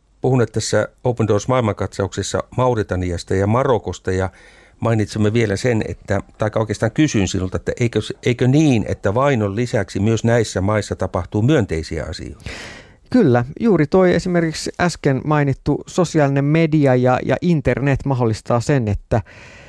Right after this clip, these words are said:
Speaker 2: että sosiaalisen median käytön myötä monet kristityt löytää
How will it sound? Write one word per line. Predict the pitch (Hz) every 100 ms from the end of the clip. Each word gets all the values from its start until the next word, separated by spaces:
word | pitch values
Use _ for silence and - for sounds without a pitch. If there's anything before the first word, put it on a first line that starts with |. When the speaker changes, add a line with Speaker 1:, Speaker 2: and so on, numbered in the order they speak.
| - - -
Speaker 2:
että | 123 110 131
sosiaalisen | - 165 - 113 123 151
median | 165 156 147 139
käytön | - 160 147 - 127 117 -
myötä | 151 170 165 123 107 120 - _ _
monet | 143 170 175 113 - - _ -
kristityt | 165 156 - 110 104 -
löytää | 139 147 120 101